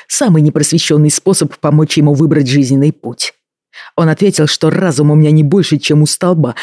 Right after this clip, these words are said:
возле которого я стою. Дай бог, чтобы хоть столько осталось. Что уважение к родителям — один из краеугольных камней просвещенного поведения.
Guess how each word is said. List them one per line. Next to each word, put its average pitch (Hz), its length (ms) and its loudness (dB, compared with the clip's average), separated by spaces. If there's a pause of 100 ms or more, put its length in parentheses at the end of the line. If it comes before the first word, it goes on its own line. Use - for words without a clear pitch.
(120)
возле 139 220 -2
которого 147 360 0
я 135 140 2
стою. 127 500 -4 (300)
Дай 320 140 0
бог, 156 200 0
чтобы 151 200 0
хоть - 220 -2
столько 131 380 -2
осталось. 120 580 -6 (320)
Что 151 180 -2
уважение 147 480 2
к - 60 -8
родителям — 160 580 2 (240)
один 226 220 2
из 208 120 2
краеугольных 185 560 2
камней 190 340 2
просвещенного 165 800 0
поведения. 120 800 -2